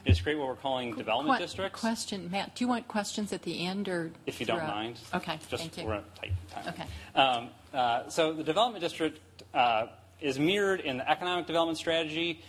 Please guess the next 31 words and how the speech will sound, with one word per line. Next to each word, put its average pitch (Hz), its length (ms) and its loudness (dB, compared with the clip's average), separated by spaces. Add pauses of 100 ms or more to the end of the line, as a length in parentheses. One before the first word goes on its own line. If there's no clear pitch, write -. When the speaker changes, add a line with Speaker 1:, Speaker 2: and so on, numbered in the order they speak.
(140)
Speaker 1:
the - 40 -12
transportation 160 640 0
master 147 260 0
plan, 135 420 -2 (300)
and 127 60 -2
you'll 127 100 -2
probably 160 260 4
see 151 160 -4
parts 135 300 -2
of 131 60 -2
it 127 160 0
in 123 100 -2
the 113 60 0
comp - 320 0
plan. - 280 -12 (300)
And 139 100 2
the 160 60 6
idea 190 240 2
here 170 340 0
is 120 160 0
that 135 120 0
we're 131 80 -4
gonna 123 140 0
stack - 440 2
up - 180 -2
all 165 220 6
the 190 140 -4
tools 180 340 0
that 147 140 -2
we 131 80 -2
have 107 440 0